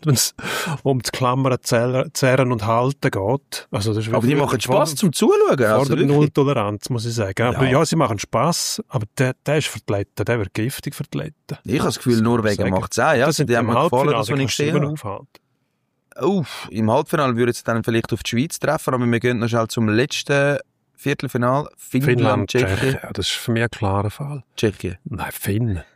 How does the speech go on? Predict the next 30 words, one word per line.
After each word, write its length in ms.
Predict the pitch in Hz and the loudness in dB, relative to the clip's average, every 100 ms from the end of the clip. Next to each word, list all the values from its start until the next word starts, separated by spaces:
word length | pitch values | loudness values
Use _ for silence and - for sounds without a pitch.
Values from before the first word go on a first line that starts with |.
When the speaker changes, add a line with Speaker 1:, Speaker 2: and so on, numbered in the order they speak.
| _ _ | _ _
Speaker 2:
Ja, 100 | 113 | -4
dann 140 | 98 143 | 0 2
gehe 140 | 175 | 2
ich 60 | 165 156 135 | 2 2 0
dort 60 | |
auf 60 | 127 | -4
Tschechien. 400 | - 120 - 98 _ - _ | -2 -4 -6 -20 _ -20 _
Da 60 | 123 | -12
sind 160 | 123 139 | -4 -2
wir 100 | 127 | 0
uns 160 | 120 - | -2 -4
zu 160 | 147 | -2
einig. 380 | 127 107 104 - _ _ _ _ _ _ _ - | -2 -4 -12 -14 _ _ _ _ _ _ _ -10
Ich 120 | 151 | -4
Speaker 1:
Ja, 100 | 135 | 0
Speaker 2:
gehe 100 | 131 | 2
Speaker 1:
wir 40 | 139 | 2
Speaker 2:
auf 60 | |
Speaker 1:
sind 100 | 131 | 2
Speaker 2:
Tschechien. 140 | 123 117 | 2 0
Speaker 1:
einfach, 120 | - - | -2 -4
wir 80 | 123 | -2
kennen 300 | 131 117 117 | -2 -2 -2
uns 120 | 110 - | -4 -4
beide 360 | 127 107 107 107 | -4 -2 -2 -4
einfach 160 | 95 | -6
sehr 280 | - 110 101 | -6 -4 -4
gut 280 | - 135 117 - | 0 0 -2 -6
aus. 440 | 110 110 - 139 | -8 -8 -10 -4
Speaker 2:
<laughs> 120 | 214 | -2